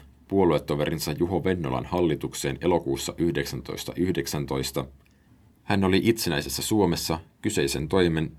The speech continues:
viides viranhaltija. Pesti kesti vain seuraavan toukokuuhun, jolloin koitti uuden hallituksen vuoro. Senkin tie jäi lyhytikäiseksi.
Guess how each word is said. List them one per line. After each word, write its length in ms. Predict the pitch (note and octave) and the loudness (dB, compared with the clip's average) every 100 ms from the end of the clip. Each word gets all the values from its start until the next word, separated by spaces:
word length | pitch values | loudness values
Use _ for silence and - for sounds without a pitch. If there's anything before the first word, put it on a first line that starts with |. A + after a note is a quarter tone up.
| G2 | -2
viides 400 | F#2 D#2 - G2 | 0 0 0 4
viranhaltija. 680 | D#2 B1+ A#1+ G1+ A1+ - - - _ _ _ _ _ _ _ _ _ | 4 2 -4 -8 -6 -8 -10 -18 _ _ _ _ _ _ _ _ _
Pesti 300 | F2+ F2 - | 0 0 -2
kesti 380 | D#2+ D#2+ - D2+ | 0 0 0 -2
vain 180 | C#2+ C#2+ | 0 0
seuraavan 580 | F2+ E2 D#2 C2+ C2 | 2 2 0 -2 -2
toukokuuhun, 760 | C#2+ E2+ E2+ - C#2+ C#2+ D2 C2 - - - - G2+ | 2 2 2 -2 0 0 -2 -6 -14 -20 -20 -6 4
jolloin 280 | F#2 D2+ | 4 4
koitti 320 | D2+ F#2 - E3+ | 2 2 4 2
uuden 340 | G2+ F2 E2 | 6 6 4
hallituksen 680 | E2+ D#2+ D#2 E2 - G2+ F2 | 2 0 0 -2 -2 -2 0
vuoro. 400 | D2 - - - _ _ _ _ - - - _ _ _ _ - | -2 -2 -6 -10 _ _ _ _ -20 -20 -20 _ _ _ _ -8
Senkin 440 | - F#2 - C#2+ | -2 0 0 0
tie 200 | F2+ E2+ | 4 6
jäi 280 | E2 E2+ E2+ | 6 6 6
lyhytikäiseksi. 840 | F2+ D#2+ - - - - - - | 8 6 2 -6 -8 -8 -10 -12